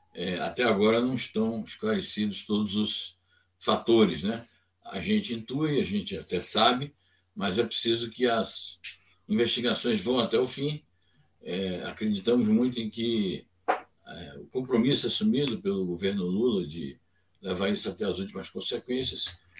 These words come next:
realmente, é, seja coberto de êxito e que a gente consiga descobrir efetivamente quem são os mandantes deste assassinato. Queremos lembrar a figura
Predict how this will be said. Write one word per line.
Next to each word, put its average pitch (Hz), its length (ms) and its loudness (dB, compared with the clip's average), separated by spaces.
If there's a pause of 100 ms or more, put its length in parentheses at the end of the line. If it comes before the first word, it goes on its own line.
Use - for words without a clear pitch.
(160)
realmente, 110 720 0 (400)
é, - 480 -8
seja 95 360 0
coberto 95 460 0
de 107 160 4
êxito 131 380 4 (640)
e 90 720 2 (380)
que 92 100 -10
a 90 60 -4
gente 95 240 -4
consiga 104 640 0 (100)
descobrir 95 480 -2
efetivamente 202 800 -2
quem 208 120 -2
são 214 200 0
os 190 100 0
mandantes 214 680 2 (340)
deste 110 400 4
assassinato. - 680 -4 (400)
Queremos 123 360 0
lembrar 123 340 4
a - 20 0
figura 131 600 4